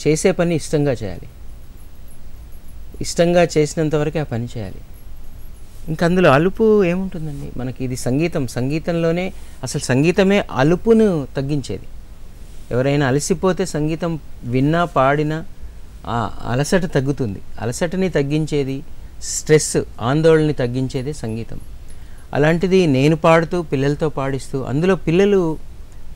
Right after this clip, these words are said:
పిల్లల గొంతులోంచి వచ్చే నాదం ఎంత క్రిస్టల్గా ఉంటుందంటే గంగోత్రిలో గంగా జలంలాగా ఉంటుంది. అంత పవిత్రంగా వాళ్ళ గొంతులోంచి వచ్చే ఆ నాదం వింటుంటేనే, ఆ పిల్లల,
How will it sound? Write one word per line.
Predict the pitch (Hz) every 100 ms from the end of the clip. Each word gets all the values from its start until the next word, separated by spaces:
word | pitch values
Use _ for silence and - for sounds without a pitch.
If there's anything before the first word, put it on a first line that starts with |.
| - -
పిల్లల | 151 196 214
గొంతులోంచి | 160 165 170 190 185 175 175
వచ్చే | 151 156
నాదం | 131 127 160 147
ఎంత | 131 165 143 120 113
క్రిస్టల్గా | 131 - 170 156
ఉంటుందంటే | 143 131 131 120 131
గంగోత్రిలో | 117 131 147 143 139 131 107 - - - - - -
గంగా | 120 139 143 127
జలంలాగా | 113 120 120 120 117
ఉంటుంది. | 110 104 110
అంత | 107 - -
పవిత్రంగా | 120 - 135 131 113 - - - - - -
వాళ్ళ | 123 131 127
గొంతులోంచి | 139 170 156 143
వచ్చే | 131 139
ఆ |
నాదం | 120 113 147 170
వింటుంటేనే, | 139 143 170 156 156 120
ఆ | 131 110
పిల్లల, | - 156 190 190 175 156